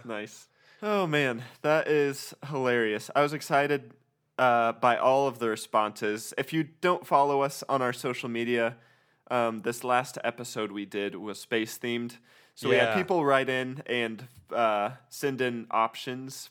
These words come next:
Speaker 1: for funny space-themed punishments. And, uh, so we had a lot of fun reading through those, and <laughs> there were just some really good ones.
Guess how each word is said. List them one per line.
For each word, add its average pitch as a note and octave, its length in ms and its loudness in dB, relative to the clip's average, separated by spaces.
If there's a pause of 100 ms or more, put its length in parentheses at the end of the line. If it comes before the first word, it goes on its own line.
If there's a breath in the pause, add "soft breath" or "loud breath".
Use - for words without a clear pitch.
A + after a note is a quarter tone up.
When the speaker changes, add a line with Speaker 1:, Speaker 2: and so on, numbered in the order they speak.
Speaker 1:
for A2+ 580 -2
funny A2+ 380 -4
space-themed A2 800 -6
punishments. B2+ 800 -8 (540 soft breath)
And, A2 320 -2
uh, G2 260 -2 (200)
so C3 220 -8
we B2 280 -2
had B2 200 -2
a A2+ 40 -2
lot G#2+ 220 2
of G#2 80 -4
fun G2+ 260 -6
reading G2+ 360 -4
through G#2 300 -8
those, G2 580 -6 (120)
and G2 400 -8 (200)
<laughs> - 220 -18
there F#3+ 100 -2
were D3+ 60 -2
just A#2+ 180 -12
some A2 120 -14
really A2 200 -6
good G#2 160 -8
ones. G#2 340 -12